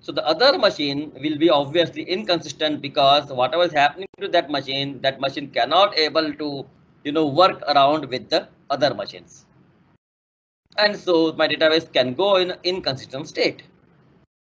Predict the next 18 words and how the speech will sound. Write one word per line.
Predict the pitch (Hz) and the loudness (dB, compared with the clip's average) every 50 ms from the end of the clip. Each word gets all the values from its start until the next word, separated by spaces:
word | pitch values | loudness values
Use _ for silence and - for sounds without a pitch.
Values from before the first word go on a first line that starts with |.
| _ _ _ _ _ _ _ _ | _ _ _ _ _ _ _ _
So | - - 135 | -20 -14 -6
those | - 196 220 247 254 - | -2 2 4 4 4 2
at | - 175 170 | 0 0 0
the | 175 160 131 | 0 0 2
wrong | 123 147 175 226 247 226 190 | 4 4 4 4 4 2 -2
end | 214 220 196 | -2 -2 0
of | 196 190 | -2 -2
the | 202 | -2
partition | - - 156 151 151 156 - 160 156 180 - - - | 0 0 0 0 0 -4 -6 -6 -6 -8 -12 -16 -16
might | - 131 151 180 233 240 - 165 | -4 0 0 0 0 0 -2 -4
return | 165 160 - 147 151 151 | -4 -2 -2 -2 -2 -2
an | 147 156 160 160 - _ | -2 -2 -4 -4 -8 _
older | - 165 185 208 208 247 233 214 | -4 -4 -2 -2 0 -2 0 0
version | 180 170 156 - 165 170 - | 2 0 0 0 -2 -4 -2
of | - 160 175 170 | -2 -2 -2 -2
data | 214 226 - 131 113 104 98 - - _ _ | -4 -4 -2 -2 -2 -2 -4 -6 -14 _ _
because | - 117 - 143 151 180 - - - _ _ _ _ _ _ _ _ _ _ _ _ _ _ _ _ _ _ _ | -12 -4 2 4 4 4 2 0 -8 _ _ _ _ _ _ _ _ _ _ _ _ _ _ _ _ _ _ _
the | - - | -6 -6